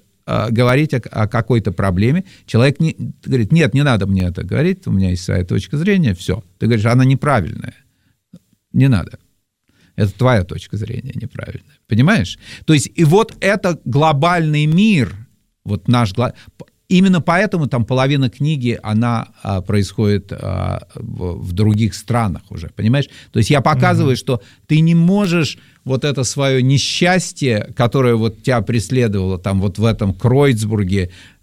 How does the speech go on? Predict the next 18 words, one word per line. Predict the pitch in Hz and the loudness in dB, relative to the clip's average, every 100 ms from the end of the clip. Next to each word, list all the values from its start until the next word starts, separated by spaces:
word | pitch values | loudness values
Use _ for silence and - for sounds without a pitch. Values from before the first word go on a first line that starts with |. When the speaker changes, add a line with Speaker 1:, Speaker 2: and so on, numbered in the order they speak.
| - | -4
Speaker 1:
а, | 95 92 - | 0 0 -2
вот | 101 104 | -2 0
в | 117 | 0
э-, | 110 - | -2 -2
на | 101 107 117 | 0 2 2
этой | 110 104 | 2 0
военной | 107 117 110 101 104 | 2 2 4 2 2
базе | 95 131 131 104 | 2 2 2 0
советской, | 87 95 95 95 87 - | -2 -2 -2 -2 -4 -10
понимаешь? | 90 95 98 123 117 _ _ _ _ - | -8 -2 0 0 -2 _ _ _ _ -2
Ты | 127 | 2
думаешь, | 131 127 117 | 4 4 0
что | - 117 | -2 -4
ты | 123 | -2
убежал | 113 110 123 196 226 | 0 0 2 2 0
куда-то | 214 147 139 127 120 | -2 -4 -2 -2 -4
и | - 117 | -4 -4
всё. | 107 - - 85 | -6 -6 -4 -4